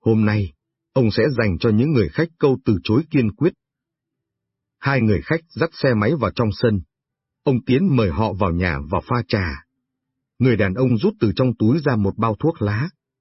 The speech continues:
ngoài vỏ bao in những chữ loằng ngoằng mà ông Tiến không đọc được.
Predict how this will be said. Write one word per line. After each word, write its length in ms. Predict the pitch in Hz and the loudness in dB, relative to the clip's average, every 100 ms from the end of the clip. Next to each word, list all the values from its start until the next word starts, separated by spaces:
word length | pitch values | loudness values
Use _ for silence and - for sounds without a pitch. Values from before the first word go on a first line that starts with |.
| _ | _
ngoài 260 | 95 104 87 78 | -2 0 -2 -2
vỏ 140 | 92 | -4
bao 220 | 76 110 - | -2 -2 0
in 220 | 143 113 | 2 2
những 120 | 107 143 | 0 0
chữ 120 | 143 | 0
loằng 320 | 175 127 107 | 2 2 0
ngoằng 240 | 101 92 73 | 0 -2 -2
mà 120 | 98 | -4
ông 280 | - 131 123 | -2 -2 -2
Tiến 240 | 131 135 180 | 0 0 0
không 220 | - 175 | -4 -4
đọc 140 | 113 92 | -2 -4
được. 220 | 113 98 | -2 -2